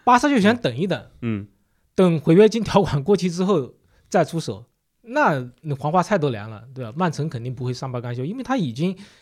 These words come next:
Speaker 1: 在，呃，购买阿瓦雷斯上面已经占了个很大的便宜了，
Speaker 2: 是，
Speaker 1: 对吧？
Speaker 2: 是。这个咱们接着说说英超联赛啊，就这个周末现在也没什么比赛了，基本就是英超和意甲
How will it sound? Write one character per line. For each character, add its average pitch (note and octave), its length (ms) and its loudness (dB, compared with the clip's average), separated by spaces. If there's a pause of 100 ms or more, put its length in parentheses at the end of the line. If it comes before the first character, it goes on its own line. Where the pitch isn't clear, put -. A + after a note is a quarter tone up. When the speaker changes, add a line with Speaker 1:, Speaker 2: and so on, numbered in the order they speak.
(120)
Speaker 1:
在， E3 400 0 (440)
呃， B2+ 160 -10 (300)
购 A3+ 160 6
买 A#2+ 280 0
阿 D#3 180 4
瓦 B2 160 -2
雷 C3+ 100 -2
斯 C#3 140 -8
上 D3+ 120 -2
面 C#3+ 140 -4
已 G#2+ 40 -8
经 B2 120 -10
占 D#3+ 160 -4
了 C3+ 80 -6
个 C#3+ 60 -4
很 G#2 140 -14
大 D3+ 140 -8
的 C3 60 -6
便 A2 180 -16
宜 G2+ 60 -18
了， G2+ 60 -14
Speaker 2:
是， G2 240 -6 (140)
Speaker 1:
对 G#2 80 -20
吧？ - 60 -16
Speaker 2:
是。 F#2+ 140 -10 (760)
这 B2 120 0
个 A2 80 2
咱 A2+ 120 4
们 D3+ 80 2
接 F#3 160 2
着 B2+ 80 4
说 D3+ 220 0
说 G#2 320 4
英 C#3+ 180 -2
超 D#3+ 180 4
联 B2 140 4
赛 C3 160 0
啊， E2+ 220 -4
就 G2 160 -4 (260)
这 D#3 160 -2
个 G2 440 -2
周 F#3 160 -2
末 F#3+ 200 4
现 D3 140 -2
在 C#3 80 2
也 G#2+ 60 2
没 G2+ 120 0
什 D#3+ 80 -2
么 G3 80 -6
比 G#2+ 140 -8
赛 C#3 240 -2
了， F#2 100 -8
基 F2+ 160 -8
本 C3 160 -6
就 A2+ 160 -6
是 G#2 140 -4
英 B2 140 -6
超 C3+ 180 -4
和 A#2 260 -6
意 C3+ 140 -6
甲 G2 160 -10